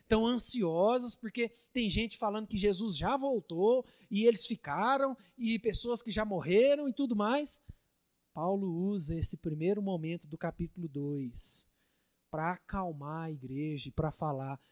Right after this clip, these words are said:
"Não sejam como um navio à deriva. Tenham convicção no que vocês já aprenderam de mim. Tenham convicção nas verdades da palavra de Deus." Um coração convicto na volta de Cristo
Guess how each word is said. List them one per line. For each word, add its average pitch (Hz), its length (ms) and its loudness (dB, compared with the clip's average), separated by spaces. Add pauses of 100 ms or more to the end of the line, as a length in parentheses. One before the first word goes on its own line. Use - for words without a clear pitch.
(160)
"Não 196 440 2
sejam 170 840 4
como 185 320 -2
um 196 100 0
navio 175 680 0
à 180 60 0
deriva. 151 840 0 (800)
Tenham 175 320 2
convicção 170 840 2
no 160 120 0
que 156 100 -2
vocês 156 420 4
já 143 160 -2
aprenderam 151 560 -2
de 165 140 -2
mim. 156 280 -2 (460)
Tenham 160 300 2
convicção 175 800 2
nas 156 260 2
verdades 151 500 4
da 151 140 -2
palavra 180 720 0
de 131 100 -8
Deus." - 600 -6 (1120)
Um 160 80 -2
coração 180 560 4
convicto 175 680 2
na 165 120 2
volta 156 380 2
de 135 120 -4
Cristo - 560 0